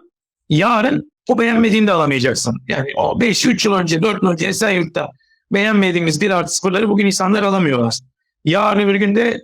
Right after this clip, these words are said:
belki Çerkezköy'deki, belki Malatya'daki, belki Erzincan'daki, belki Elazığ'daki, belki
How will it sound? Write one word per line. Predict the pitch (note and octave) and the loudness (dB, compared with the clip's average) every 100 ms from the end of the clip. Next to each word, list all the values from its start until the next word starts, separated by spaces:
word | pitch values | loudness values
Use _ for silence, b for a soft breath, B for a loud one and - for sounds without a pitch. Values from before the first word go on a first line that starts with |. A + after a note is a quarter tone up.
| G#3+ | -4
belki | G3 F#3+ | -2 -2
Çerkezköy'deki, | F#3+ G3 F#3 G3 - D#3+ C3+ F#3 | -2 -2 0 -4 -2 -4 -2 -4
belki | F3 F3+ F3+ F3 | -2 -2 -2 -2
Malatya'daki, | E3 E3+ F3 D3 B2+ C3 D#3 | 0 0 0 0 0 0 0
belki | E3+ E3 E3 | 0 0 0
Erzincan'daki, | D#3 D#3+ F3+ E3 C#3 A#2+ D#3+ | 0 0 0 0 -4 -4 -2
belki | E3 E3 D#3+ | -2 -2 -2
Elazığ'daki, | D#3+ F3 D#3 C3+ B2 D#3 | 0 2 0 -2 -2 -2
belki | D#3+ E3 E3 | 0 -2 -4